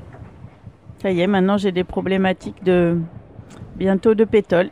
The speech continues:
Il n'y a plus assez de vent. J'ai dormi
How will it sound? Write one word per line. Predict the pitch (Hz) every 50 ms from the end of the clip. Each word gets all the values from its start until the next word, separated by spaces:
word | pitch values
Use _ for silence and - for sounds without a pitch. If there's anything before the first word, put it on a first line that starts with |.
| - -
Il | 185
n'y | 185
a |
plus | 180 - - 196
assez | 185 175 - - 196
de | 175 160
vent. | 165 165 147 120 - - - - - - - - - - - - - - - - - - - - - - - - - - - - - - - - - - - - - - - - - - - - - -
J'ai | - 202 196
dormi | 180 220 220 214 220 226 226 233 240 247 247 247 254 254